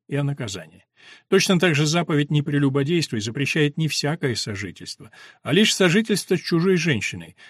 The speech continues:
А судить о том, кто является чужой, может только государство, устанавливающее соответствующие правила, по которым это следует решать. Итак, эта заповедь повелевает мужчине и женщине сохранять верность тому обязательству, которое они взаимно дали друг другу по требованию государства.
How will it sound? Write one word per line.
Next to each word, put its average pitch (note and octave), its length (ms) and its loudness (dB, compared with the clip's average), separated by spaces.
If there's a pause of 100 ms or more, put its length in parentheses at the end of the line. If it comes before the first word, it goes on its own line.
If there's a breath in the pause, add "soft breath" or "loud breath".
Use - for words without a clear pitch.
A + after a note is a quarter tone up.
(120)
А C3+ 140 0
судить E3+ 320 2
о E3 80 2
том, D#3+ 220 2
кто - 180 0
является A#2+ 460 0
чужой, C3+ 340 0
может D3+ 320 0
только E3 240 -2
государство, D3 680 -2
устанавливающее D3 840 -2
соответствующие G#2+ 760 -6
правила, D3 480 0 (220 loud breath)
по D3 100 -8
которым D3+ 380 0
это D3+ 220 -2
следует A#2+ 460 -2
решать. G2+ 420 -8 (540 loud breath)
Итак, A3 280 4
эта A3+ 180 4
заповедь G3 460 4
повелевает D3+ 480 2
мужчине C#3+ 420 2
и B2 40 -2
женщине F3 460 0
сохранять D3 520 -2
верность D#3 400 -2
тому D3+ 220 2
обязательству, C#3 600 -2
которое C#3 280 -2
они C#3 140 2
взаимно C#3 440 0
дали B2 300 -4
друг F#2+ 240 -10
другу D#3 300 0
по D3 120 0
требованию D3 400 0
государства. E3 600 -4